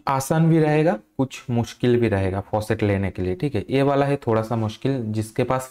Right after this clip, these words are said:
फंड नहीं है उसके लिए मुश्किल है, ठीक है, जिसके पास फंड है उसका तो कोई बात नहीं है। तो ये वाला टास्क के लिए तुम्हारा वॉलेट में टेन डॉलर होना चाहिए, पूरा overall वॉलेट में टेन डॉलर, ठीक है।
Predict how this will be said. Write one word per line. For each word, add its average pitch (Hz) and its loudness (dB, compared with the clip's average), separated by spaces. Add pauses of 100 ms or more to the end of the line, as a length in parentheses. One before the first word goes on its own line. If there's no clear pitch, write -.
फंड 127 0
नहीं 139 0
है 151 0
उसके 107 -2
लिए 120 4
मुश्किल 98 -4
है, 95 -2
ठीक 120 -4
है, 107 0
जिसके 101 -4
पास 113 -2
फंड 117 -2
है 175 -2 (320)
उसका 139 -4
तो - -2
कोई 123 2
बात 101 0
नहीं 92 -4
है। 90 -6 (400)
तो 123 -2
ये 139 4
वाला 147 2
टास्क 131 -6
के 139 2
लिए 113 2
तुम्हारा 123 0
वॉलेट 120 2
में 117 0 (120)
टेन 143 2
डॉलर 139 2
होना 101 0
चाहिए, 90 -8 (560)
पूरा 139 2 (100)
overall 131 2
वॉलेट 123 2
में 131 0
टेन 95 -2
डॉलर, 95 -2
ठीक 147 -2
है। 90 -2